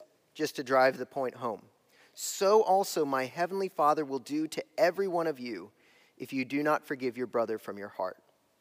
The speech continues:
You know, every Sunday we say the Lord's Prayer. And in that prayer, we pray, "Forgive us our sins as we forgive those who have sinned against us. Forgive us our trespasses as we forgive those who trespass against us."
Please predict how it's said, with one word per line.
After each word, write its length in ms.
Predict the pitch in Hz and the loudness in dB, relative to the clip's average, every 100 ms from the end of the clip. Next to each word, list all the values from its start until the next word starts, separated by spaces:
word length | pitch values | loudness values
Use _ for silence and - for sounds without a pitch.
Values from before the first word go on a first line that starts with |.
| _ _ _ _ _ _ _ _ _ _ | _ _ _ _ _ _ _ _ _ _
You 80 | 156 | -2
know, 60 | 156 | 2
every 240 | 180 208 214 | 2 2 -2
Sunday 640 | - 160 143 120 139 185 - | -2 0 2 2 2 -2 -4
we 160 | 143 | -4
say 220 | - 147 | -2 -2
the 100 | 143 | -2
Lord's 280 | 127 123 113 | -2 -4 -6
Prayer. 440 | - 123 107 - - _ | -8 -4 -4 -6 -16 _
And 120 | 147 143 | -14 -10
in 220 | 185 208 | -4 0
that 220 | 220 - | 0 0
prayer, 320 | 202 196 147 | 0 4 4
we 240 | 127 180 208 | 0 -6 -8
pray, 560 | - 170 135 113 151 - - - _ | -2 2 4 2 -4 -10 -20 -20 _
"Forgive 640 | - 156 139 117 165 185 | -4 -2 -2 0 2 4
us 400 | 208 214 - - - _ _ - | 4 4 0 -8 -14 _ _ 0
our 160 | 143 139 | 0 0
sins 880 | - - 160 123 107 135 165 - _ _ _ _ | -4 -4 -2 -2 -6 -10 -12 -14 _ _ _ _
as 240 | 135 127 110 | -6 -6 -8
we 360 | 123 151 156 | -10 -8 -8
forgive 420 | 160 143 135 120 107 | -8 -8 -4 -6 -2
those 360 | 117 117 113 | -2 -2 -6
who 120 | - | -8
have 120 | 113 - | -10 -8
sinned 320 | - 110 104 | -10 -10 -10
against 380 | 104 95 - - | -12 -12 -12 -14
us. 240 | - - - | -14 -16 -6
Forgive 240 | 127 156 | -2 0
us 140 | 165 | 0
our 80 | 139 | -2
trespasses 720 | - 156 143 - 113 - 123 120 | -2 -2 -2 -2 -4 -2 -8 -10
as 140 | - | -8
we 140 | 135 | -8
forgive 300 | 151 131 135 | -8 -6 -4
those 280 | 107 117 113 | -2 -4 -4
who 80 | 120 | -10
trespass 560 | - 113 - - 107 - | -6 -6 -6 -6 -6 -8
against 380 | 113 104 - | -10 -12 -12
us." 320 | - - - | -16 -14 -16